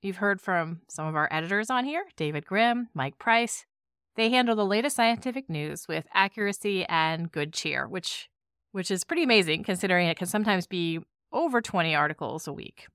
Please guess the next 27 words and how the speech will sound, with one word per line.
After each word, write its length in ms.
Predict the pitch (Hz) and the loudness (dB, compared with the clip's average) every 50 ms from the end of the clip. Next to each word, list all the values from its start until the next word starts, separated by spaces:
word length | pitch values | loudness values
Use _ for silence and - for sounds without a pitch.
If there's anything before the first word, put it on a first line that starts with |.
| _ _ _ _ - | _ _ _ _ -6
And 340 | - 208 196 202 202 202 202 | -4 -2 0 0 0 0 0
you 120 | 196 185 175 | 0 0 0
hear 120 | 175 170 | -2 -2
from 160 | - 170 170 | -4 -2 0
our 120 | 170 175 175 | 0 0 0
journalists. 680 | 170 - 160 160 180 180 160 143 - - 131 - - - - _ _ _ _ | -2 -2 0 0 0 2 0 -2 -2 -4 -6 -10 -14 -14 -16 _ _ _ _
They're 240 | - - 226 - - | -6 -6 -4 0 2
all 160 | - 330 339 | 2 4 4
over 160 | 339 320 - | 4 2 2
the 100 | 202 311 | -2 -2
world 440 | 254 214 175 170 170 165 160 165 170 | 0 0 2 4 4 4 4 2 0
writing 260 | 165 165 170 180 180 | 0 2 2 2 2
on 160 | 175 165 165 - - | 2 0 0 0 -2
every 240 | 180 190 233 254 - | -2 0 0 -2 0
topic 340 | - 202 185 - 202 - | 2 0 0 0 -2 -2
under 160 | 190 180 180 - | -2 -4 -2 -2
the 80 | 190 | -4
sun, 440 | 180 - - 147 131 135 143 151 - _ _ _ _ - | -6 -2 0 2 2 2 0 -4 -8 _ _ _ _ -6
and 80 | 190 185 | -4 -4
they 80 | 175 | -4
come 200 | - - 320 349 | 0 0 2 2
on 140 | 311 262 247 | 4 2 0
here 220 | 247 233 208 202 196 | 0 -2 -2 -2 -2
to 80 | 175 | -4
share 260 | - - - 139 143 | -6 -6 -6 -6 -4
their 140 | - 143 151 | -4 -6 -8
stories. 560 | - - - 131 135 131 113 - - - - | -8 -6 -6 -4 -2 -2 -4 -6 -10 -14 -16